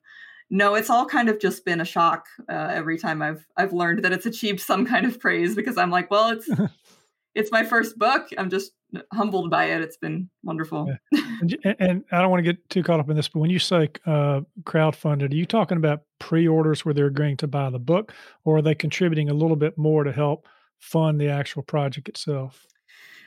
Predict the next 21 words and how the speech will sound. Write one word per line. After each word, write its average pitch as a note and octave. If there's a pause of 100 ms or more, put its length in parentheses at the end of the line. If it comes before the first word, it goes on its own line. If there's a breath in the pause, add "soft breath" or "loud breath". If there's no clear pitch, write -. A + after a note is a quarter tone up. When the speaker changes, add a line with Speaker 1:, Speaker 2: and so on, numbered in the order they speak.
(100)
Speaker 1:
So D#4
the D#4
way D#4+
that E4+
Inkshares G3+
does F3+
it F#3
is G3
it's, G#3
it's G#3+
not B3+
like A#3
Kickstarter F3
where E3
you E3+
can D#3+
select F3
your E3
own D#3
perks. - (140)
Um, D#3